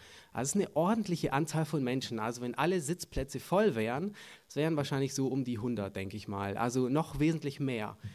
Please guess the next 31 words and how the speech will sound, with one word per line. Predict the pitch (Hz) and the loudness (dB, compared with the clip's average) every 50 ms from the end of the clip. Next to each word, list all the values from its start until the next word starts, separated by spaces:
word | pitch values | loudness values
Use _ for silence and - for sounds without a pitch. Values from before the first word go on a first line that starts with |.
| - - - - | -14 -20 -12 -6
Leute, | 110 110 110 110 107 - 101 90 | -2 0 0 0 0 0 -2 0
um | - 156 185 185 180 156 | 0 0 0 0 0 0
die | 160 143 113 | 0 2 2
hundertzwanzig. | 143 143 147 147 147 143 - - 127 131 131 127 113 104 123 | 2 2 4 2 0 -2 -2 2 2 2 4 2 2 0 2
Aber | 117 120 120 117 113 - - - - - - - | 2 2 2 2 0 -2 -8 -16 -18 -14 -6 -4
die | 117 107 | -4 -4
Frage, | - - - 131 147 170 156 120 | -2 0 2 2 2 2 2 2
die | 110 110 113 | 2 4 4
sich | 113 113 - | 2 2 2
dabei | - 113 110 117 110 | 2 2 2 2 2
stellt, | 110 - - 110 113 120 120 - | 0 0 2 4 4 4 4 4
ist, | 117 131 139 - - - - - - - - - | 4 4 4 2 -2 -6 -10 -12 -20 -20 -12 -10
habt | - - - | -6 0 4
ihr | 143 156 | 4 4
euch | - | 6
schon | - | 6
mal | 156 143 | 4 4
gefragt, | 131 127 110 - - 107 113 143 156 - - - | 4 2 0 0 2 2 2 2 0 -2 -2 2
waren | 113 117 123 120 113 | 2 4 4 2 2
diese | 113 127 143 143 170 160 117 | 2 2 4 4 6 6 8
hundertzwanzig | 107 143 175 202 220 220 214 - - 117 117 123 139 143 - 175 190 185 - - - - - - - _ - | 8 8 8 8 8 4 4 2 2 2 4 4 4 4 4 2 2 2 0 -6 -12 -14 -16 -16 -18 _ -2
alle | - 151 196 240 277 302 320 320 302 | 2 4 6 8 8 8 6 6 6
Nachfolger, | 220 165 165 208 247 - 107 - - 151 147 143 139 139 135 - - | 6 6 6 4 2 0 0 0 2 2 4 4 4 2 -2 -2 0
alle | 185 226 247 | 0 2 2
Jünger | 240 180 127 175 202 226 208 196 | 2 4 6 6 6 6 6 4
Jesu | 156 113 123 143 165 165 160 196 | 2 2 0 0 0 0 -2 -4
von | 196 - - 160 147 147 | -6 -4 -2 0 0 0
diesen | 160 170 170 156 156 143 151 | 0 -2 0 0 -2 -2 -2
Tausenden | - - 190 208 262 285 320 320 320 302 247 254 254 | -2 0 2 2 2 2 2 2 2 0 0 0 -2
von | - - 190 180 175 | 0 0 0 0 0
Volksmassen, | - - - 175 226 311 - - - 143 135 139 139 151 - - 180 208 247 277 | 0 0 2 2 2 2 0 -2 -4 -2 -2 0 0 -2 -2 -2 -2 -2 -2 -4